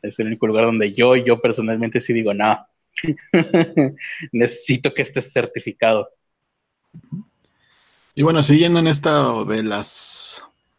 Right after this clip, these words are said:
Speaker 2: declaraciones poco, ¿cómo, cómo hemos quedado? Declaraciones equivocadas, declara-, mal-
Speaker 1: Eh, poco afortunadas, declaraciones, declaraciones que nos dan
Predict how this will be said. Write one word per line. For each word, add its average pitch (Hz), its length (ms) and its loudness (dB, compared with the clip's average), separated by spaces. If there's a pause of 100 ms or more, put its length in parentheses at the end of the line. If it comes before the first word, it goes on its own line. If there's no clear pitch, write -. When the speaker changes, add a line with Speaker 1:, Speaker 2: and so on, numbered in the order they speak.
(1200)
Speaker 2:
declaraciones 131 840 2
poco, 123 680 -4 (1900)
¿cómo, 143 220 0 (180)
cómo 143 160 0
hemos 123 220 -2
quedado? 131 380 -12 (380)
Declaraciones 123 560 -6
equivocadas, 104 680 -12
declara-, 101 380 -12
mal- 127 180 -2
Speaker 1:
Eh, 254 340 2 (100)
poco 175 220 2
afortunadas, 151 840 2
declaraciones, 123 920 -2 (840)
declaraciones 170 460 2
que 180 100 2
nos 143 220 0
dan 147 480 0